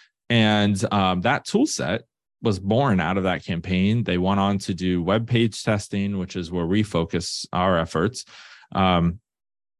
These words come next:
they tested all the landing pages, donation pages for the campaign, et cetera. And then after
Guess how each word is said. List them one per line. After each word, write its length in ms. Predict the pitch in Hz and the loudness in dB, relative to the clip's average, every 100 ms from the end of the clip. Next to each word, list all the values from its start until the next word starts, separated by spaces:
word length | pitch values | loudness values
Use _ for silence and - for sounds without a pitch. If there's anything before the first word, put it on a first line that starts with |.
| - | -4
they 160 | 101 95 | 0 0
tested 380 | - 92 - 92 | 0 -2 -2 0
all 120 | 95 | 0
the 80 | 95 | 0
landing 360 | 85 90 95 92 | 0 0 0 0
pages, 360 | 98 90 92 | -2 -2 -6
donation 540 | 85 82 92 95 90 92 | -4 -2 -2 -2 -4 -4
pages 420 | 92 85 85 85 | -4 -2 -6 -6
for 160 | - 85 | -6 -6
the 80 | |
campaign, 520 | 85 87 82 82 80 80 | -2 -2 -2 -2 -2 -4
et 120 | 78 | -6
cetera. 420 | - 87 78 85 - - - | -4 -2 -2 -4 -12 -20 -10
And 220 | - 113 117 | 0 2 4
then 140 | 110 | 4
after 580 | 113 120 131 117 110 | 2 0 2 4 4